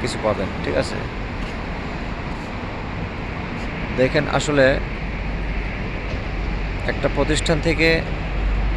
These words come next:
যদি আমি সেবা পাই, তাহলে কিন্তু, আহ, তাহলে কিন্তু, আহ, এই সেবাটা দিতে তেমন একটা সমস্যা হয় না,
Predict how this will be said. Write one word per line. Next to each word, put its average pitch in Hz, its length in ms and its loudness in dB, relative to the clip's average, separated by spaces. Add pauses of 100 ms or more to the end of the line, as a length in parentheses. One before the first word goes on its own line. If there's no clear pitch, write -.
(140)
যদি 127 240 6
আমি 127 200 4
সেবা 135 400 4
পাই, 120 220 6 (1500)
তাহলে 143 260 8
কিন্তু, 147 500 6
আহ, - 2000 -2
তাহলে 139 260 4
কিন্তু, 160 440 2 (1200)
আহ, 113 400 4
এই 123 100 4
সেবাটা 139 360 4
দিতে 143 320 2
তেমন 135 240 4
একটা 131 220 2
সমস্যা 127 440 2
হয় 101 220 2
না, 107 120 0